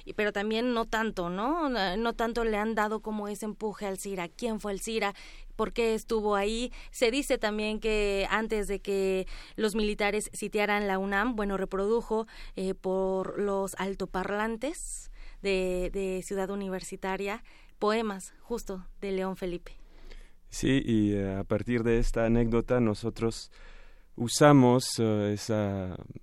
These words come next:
Speaker 2: transmisión poética en los altoparlantes al, a través de un grupo de activistas contemporáneos que gener-, que generan una acción político-poética tomando posesión de todos los altoparlantes de la ciudad,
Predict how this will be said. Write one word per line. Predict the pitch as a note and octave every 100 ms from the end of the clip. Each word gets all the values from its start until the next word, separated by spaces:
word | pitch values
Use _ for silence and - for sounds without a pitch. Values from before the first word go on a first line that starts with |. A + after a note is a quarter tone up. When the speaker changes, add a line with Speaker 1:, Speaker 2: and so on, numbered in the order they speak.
| - - -
Speaker 2:
transmisión | A2+ A2+ - A#2+ - A#2+ A#2
poética | A2+ A2+ A2+ A2+ A#2
en | A2
los | G2+ G#2
altoparlantes | F2 G#2 G#2+ G#2 A2 G#2+ G2+ G2+ G2+ -
al, | F2+ F2+ E2+ - - - -
a | -
través | G2 A2 G#2+ A2
de | A2
un | A2 A2
grupo | A2+ A2+ - A2+
de | G#2
activistas | G2+ - A#2 G#2+ A2+ - G#2+
contemporáneos | - G2+ G2 G2+ G#2 G#2 G#2+ G2 G2 G2+
que | G2+
gener-, | F#2+ F#2+ F#2 - - -
que | F#2+
generan | G#2 G2+ G#2+ G#2+
una | G2 G2
acción | G2+ - A2 G#2
político-poética | G#2 G2+ G2+ - F#2+ G#2 - F#2 F#2+ - G2+ G#2 G#2 - - -
tomando | A2 A2 A2+ A#2+
posesión | G#2+ G2+ G#2 - G#2+ G2+
de | F2+
todos | A#2 A2+ A2 G#2
los | G#2
altoparlantes | F#2+ F2+ G2+ G2 F#2+ G2+ G2+ G2
de | F#2+
la | F2+
ciudad, | - G2+ F#2+ G2